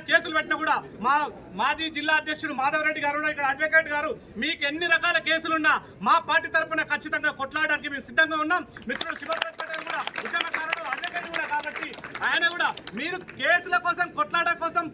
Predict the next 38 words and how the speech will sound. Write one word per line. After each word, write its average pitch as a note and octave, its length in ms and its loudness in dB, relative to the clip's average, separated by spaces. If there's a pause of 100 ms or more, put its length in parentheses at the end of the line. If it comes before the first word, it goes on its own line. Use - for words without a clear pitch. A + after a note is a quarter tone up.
పోలీసు F4 440 0
వాళ్ళు D#4 240 0
మేము D4 200 -4
భయపెడితే D4+ 440 2
మాత్రం C#4+ 300 -4
భయపెట్టకండి, C#4 540 -2 (260)
భయపడకండి E4 560 4
విద్యార్థులారా. B3 520 0 (340)
మీ B3+ 80 0 (100)
ఎంట D#4 140 2 (100)
మేమున్నాం. F4+ 400 2 (280)
ఎట్టి E4+ 240 -2
పరిస్థితుల్లో E4 420 2
కూడా E4 140 4 (320)
మన D4 160 4
హక్కుల E4+ 240 4 (120)
కోసం, E4 260 4
మన D4+ 80 2 (120)
రాజ్యాంగం E4 440 2
కల్పించినటువంటి E4 680 -2 (300)
మన D#4 140 4
హక్కుల E4+ 300 4
కోసం E4+ 240 0
మనం D#4+ 200 0
కొట్లాడుతూ D4+ 420 0
ఉన్నాం. A#3+ 160 -4 (240)
అంతే F4 280 2
తప్ప E4 180 0 (340)
మన D4 80 2 (100)
సొంత D4+ 200 -2 (100)
లాభం D#4 300 2
కోసం D#4+ 280 0
కొ-, D4 160 -4
కొట్లాడట్లేదు. D4 540 -2 (180)
ఇక్కడ D#4 160 4 (120)
రాజకీయ D#4+ 360 0 (100)
ఆపేక్ష D#4+ 280 0 (120)
ఎలాంటి D#4+ 260 0